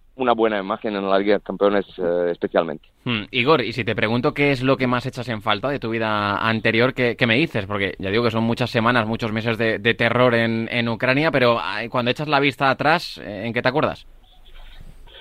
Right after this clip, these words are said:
Speaker 1: Bueno, de tomar, <laughs> eh, situaciones esos banales, ¿no? De, de sentarse con, con la familia, tomar un café, de, de, de estar abrazados juntos a mis hijos, a mi mujer, a, a mi madre, a,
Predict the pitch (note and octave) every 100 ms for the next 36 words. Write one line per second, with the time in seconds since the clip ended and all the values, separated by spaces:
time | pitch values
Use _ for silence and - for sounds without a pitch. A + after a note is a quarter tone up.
0 | - - - _ E3+ A3 B2 B2 C3+ C#3+
1 | E3+ C#3+ - - - - - B2 B2+ C3
2 | B2+ B2+ A2+ - - - - - - C3+
3 | C3 - C#3 F3+ D3+ D3+ E3 G#2+ A#2 D3
4 | D#3+ E2+ A#2 F3+ D3 A2 G2+ A2 G#2+ C3+
5 | C3+ C#3 C3 B2+ - _ _ _ A#2+ B2
6 | A#2 A#2 D#3 D3 C3+ C3+ C3 B2 B2+ A2+
7 | A2 D3 D3+ C3+ A2+ G#2+ A2+ A2 G#2 -
8 | C#3 C3+ A#2 A#2 A#2+ C3 A#2 - A#2+ A#2
9 | A#2 A#2 A2+ C#3+ - A#2 A2+ A2+ A#2+ -
10 | D3+ D#3 - - - _ _ _ - G2+
11 | F2+ G#2+ A#2+ D3+ E3 D3 C#3+ C#3 B2+ A#2
12 | A2+